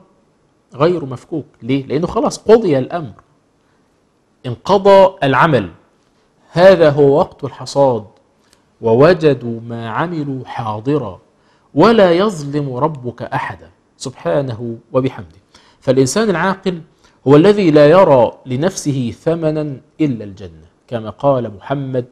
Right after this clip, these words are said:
ابن الحنفية رضي الله عنه ورحمه، كان يقول: "إن الله تعالى رضي الجنة ثمنا لأنفسكم فلا تبيعوها بغيرها". انت نفسك دي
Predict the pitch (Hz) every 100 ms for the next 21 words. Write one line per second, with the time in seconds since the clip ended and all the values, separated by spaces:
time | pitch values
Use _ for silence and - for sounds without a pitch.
0 | - 135 120 107 113 101 131 135 135 131
1 | _ - 117 110 107 113 127 120 127 120
2 | 120 156 143 107 - _ _ _ 147 143
3 | 127 - 214 214 - _ _ _ _ _
4 | _ _ _ 160 165 143 147 160 147 139
5 | 123 156 156 151 151 - _ _ - 127
6 | 160 190 160 147 143 139 131 113 107 147
7 | 180 170 165 160 156 156 165 156 - -
8 | _ _ _ - 160 175 160 156 151 135
9 | 135 151 147 151 143 180 - 117 98 90
10 | _ _ _ _ _ - 160 190 180 170
11 | 160 160 143 135 135 131 156 147 120 127
12 | 127 123 120 _ - 135 143 139 180 -
13 | 98 _ - 175 175 147 151 175 - 139
14 | 117 135 208